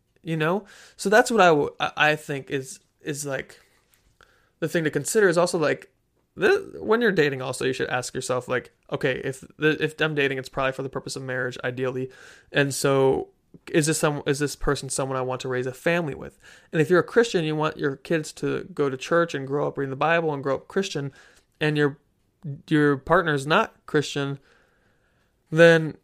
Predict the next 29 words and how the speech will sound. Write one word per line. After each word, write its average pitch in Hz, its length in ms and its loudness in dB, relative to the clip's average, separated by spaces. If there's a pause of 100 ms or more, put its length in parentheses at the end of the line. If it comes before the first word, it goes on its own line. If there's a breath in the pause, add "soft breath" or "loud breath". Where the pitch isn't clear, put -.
(140)
you 185 320 4
should 175 600 2 (960)
maybe 175 360 2
reconsider, 180 480 2
because 139 460 0
they're 156 180 2
not 175 160 0
gonna 170 140 -2
have 160 120 0
the 151 60 0
same 147 500 -2 (180)
value 143 380 2
system 156 360 -4
or 143 60 -2
moral 139 300 -2
compass 170 400 -2
that 135 120 -6
you 131 120 -6
do, 139 420 -8 (120)
and, 131 440 -6 (200)
and 135 120 -10
that's 135 160 -6
gonna 135 200 -6
come 127 320 -6
into 131 180 -6
play 131 240 -4
in 127 60 -4
the 127 80 -10
future. - 420 -6